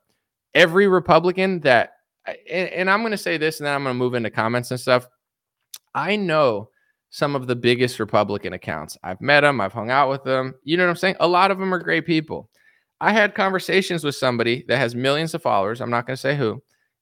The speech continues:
in twenty nineteen. And I said, "These hate speech laws are being passed through legislation, and Charlie Kirk's covering it up and lying about it. Ben Shapiro's covering it up and lying about it.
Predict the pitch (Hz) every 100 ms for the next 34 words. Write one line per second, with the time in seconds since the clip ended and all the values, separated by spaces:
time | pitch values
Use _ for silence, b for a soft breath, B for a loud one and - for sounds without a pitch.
0 | - 165 160 - 147 165 180 170 160 123
1 | 135 135 - 107 80 _ 110 120 120 -
2 | 120 107 _ _ _ _ _ 113 131 220
3 | 247 202 202 208 - 131 117 - 95 95
4 | 101 110 107 131 131 131 131 117 - 156
5 | 139 147 156 110 104 - 107 104 95 113
6 | 127 147 - 127 - - 110 123 135 135
7 | 101 95 104 98 92 95 95 95 98 101
8 | 107 127 127 127 123 120 - 113 123 127
9 | 131 - 120 104 98 95 98 95 101 98